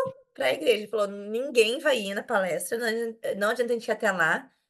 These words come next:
Tá um temporal muito forte, o pessoal não vai ir, vamos voltar pro barco." Voltamos, eu já com aquela tosse,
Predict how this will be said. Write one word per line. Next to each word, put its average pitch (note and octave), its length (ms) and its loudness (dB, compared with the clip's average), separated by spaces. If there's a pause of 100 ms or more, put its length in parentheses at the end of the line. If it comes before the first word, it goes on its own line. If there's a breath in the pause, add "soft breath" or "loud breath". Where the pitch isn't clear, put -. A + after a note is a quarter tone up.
(340)
Tá G3+ 140 4
um G3+ 40 -2
temporal A3 360 4
muito A3 280 -6
forte, C4 360 0
o - 20 -8
pessoal C4+ 340 2
não B3+ 200 -2
vai F4+ 180 -4
ir, B3+ 300 -4
vamos A3 400 0
voltar B3+ 280 2
pro E4 140 -10
barco." - 280 -2 (760)
Voltamos, A#3 840 6
eu G#3+ 120 4
já G3+ 100 4
com G#3 60 -2
aquela A3 240 0
tosse, F#3 540 -4